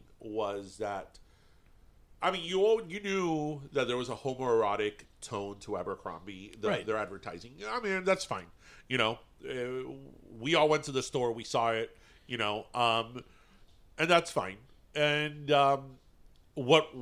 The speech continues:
Speaker 1: what I didn't know until the documentary is that the photographer and the creative director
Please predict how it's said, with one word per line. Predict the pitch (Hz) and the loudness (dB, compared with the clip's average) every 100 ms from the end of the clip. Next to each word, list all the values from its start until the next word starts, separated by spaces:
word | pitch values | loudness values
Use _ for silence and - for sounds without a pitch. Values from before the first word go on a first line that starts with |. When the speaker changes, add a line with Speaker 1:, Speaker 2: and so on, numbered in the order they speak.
| 113 - | -8 0
Speaker 1:
what | 170 | 2
I | 135 | 2
didn't | 110 180 311 | -2 -6 -6
know | 143 104 | -6 -8
until | 110 - | -4 -2
the | 107 | -2
documentary | 101 - 104 123 135 113 98 | -4 -8 -8 -10 -10 -6 -6
is | 95 95 | -4 -4
that | 90 - - - - - - | -6 -8 -20 -20 -20 -20 -8
the | 107 | -4
photographer | - 120 127 135 151 147 104 104 | -2 -4 -2 -2 -2 -6 -4 -4
and | 101 | -6
the | 95 | -14
creative | - 101 101 101 | -10 -8 -6 -4
director | 98 92 113 - 95 95 | -2 -2 -4 -4 -4 -6